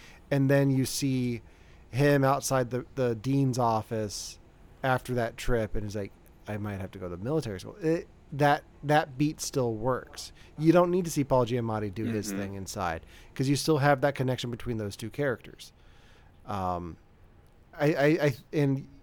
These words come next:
Speaker 1: same if you just focus on her and Paul Giamatti. Like, there's still an arc there for the two of them.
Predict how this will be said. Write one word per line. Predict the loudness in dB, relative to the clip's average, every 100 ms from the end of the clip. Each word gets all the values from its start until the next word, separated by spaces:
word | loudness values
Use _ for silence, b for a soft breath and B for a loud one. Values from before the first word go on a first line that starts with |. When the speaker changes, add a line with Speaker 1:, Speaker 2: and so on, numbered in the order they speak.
| -20 -16
Speaker 1:
same | -6 2 4 4
if | 0 -2
you | -4 -2
just | -2 -6 -4
focus | -4 -2
on | -4 -4
her | -2 -2 -2
and | 0
Paul | 0 0
Giamatti. | 0 -2 0 -2 -4 -8
Like, | -10 -10 -20 b b b -6
there's | -4 -4
still | -4 -4 -2
an | -4
arc | -2 -2 -2 -4
there | -4 -4
for | -6 -6
the | -6
two | -4 -4
of | -4
them. | -6 -8